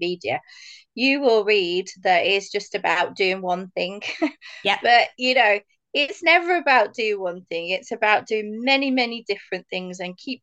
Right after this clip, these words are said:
Speaker 1: trying and twerking and, uh, tweak. I always say tweak, tweak, tweak, and twerk
Speaker 2: Tweak,
Speaker 1: when it
Speaker 2: twerk.
Speaker 1: works.
Speaker 2: That's it.
Speaker 1: <laughs> Twerk when it works, I say.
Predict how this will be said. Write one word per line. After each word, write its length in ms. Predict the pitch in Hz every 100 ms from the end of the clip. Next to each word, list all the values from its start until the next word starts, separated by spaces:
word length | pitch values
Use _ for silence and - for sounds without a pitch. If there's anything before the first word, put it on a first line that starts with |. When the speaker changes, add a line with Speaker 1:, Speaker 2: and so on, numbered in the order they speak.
| -
Speaker 1:
trying 500 | - 196 196 196 185
and 140 | 175 - -
twerking 500 | 202 202 208 190 185
and, 140 | 175 _ _ _ -
uh, 120 | 170
tweak. 340 | - 320 320 -
I 160 | 214 269
always 220 | 311 269
say 180 | 220 202
tweak, 340 | - 294 254 -
tweak, 280 | 269 220 -
tweak, 320 | 220 208 -
and 120 | 208 202
twerk 360 | - 208 190
Speaker 2:
Tweak, 40 | 196
Speaker 1:
when 140 | 196
it 80 | 190
Speaker 2:
twerk. 360 | 196 269 285
Speaker 1:
works. 140 | - - - _ _ _ - - - 349
Speaker 2:
That's 200 | - 320
it. 180 | 254 - -
Speaker 1:
<laughs> 1000 | - _ _ 311 _ - - - _ -
Twerk 360 | 330 311 302 -
when 180 | 320 277
it 120 | 254
works, 540 | 254 254 254 240 - -
I 140 | 214
say. 360 | 240 - 190